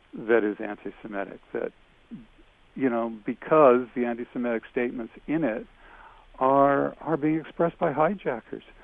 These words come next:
who in the end carry out a cold-blooded murder. So, you know, you, you have an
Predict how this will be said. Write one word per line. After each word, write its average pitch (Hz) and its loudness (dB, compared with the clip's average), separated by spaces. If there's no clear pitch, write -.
who 135 0
in 127 -2
the 123 -2
end 160 -4
carry 147 4
out 135 6
a 139 2
cold-blooded 135 0
murder. 139 -6
So, 120 6
you 135 -4
know, 120 -6
you, 127 -4
you 127 -6
have 123 -4
an 120 -6